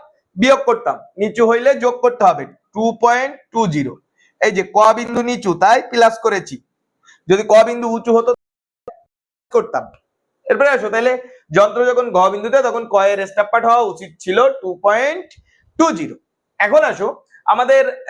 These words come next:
আহ, তাইলে হয়েছে কত?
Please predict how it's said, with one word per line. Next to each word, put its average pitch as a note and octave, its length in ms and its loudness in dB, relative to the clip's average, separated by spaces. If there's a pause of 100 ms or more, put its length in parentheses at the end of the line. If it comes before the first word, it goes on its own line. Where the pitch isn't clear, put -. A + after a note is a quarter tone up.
আহ, G3 400 2 (200)
তাইলে B3+ 280 0 (2500)
হয়েছে C#4+ 360 4
কত? B2 220 -12